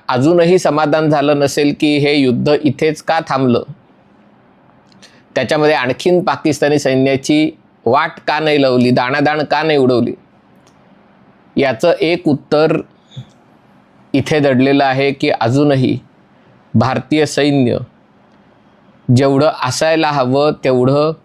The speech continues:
तंत्रज्ञानाने युक्त झालेलं नाहीये.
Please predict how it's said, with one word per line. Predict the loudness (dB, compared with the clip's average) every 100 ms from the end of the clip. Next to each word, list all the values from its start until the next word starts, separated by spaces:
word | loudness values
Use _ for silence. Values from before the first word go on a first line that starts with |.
| _ _ _ _ -2
तंत्रज्ञानाने | 0 2 2 2 2 0 0 0 2
युक्त | 2 2 -2 -4 -2 -4 -10 _
झालेलं | -2 0 2 2 2
नाहीये. | 0 0 0 0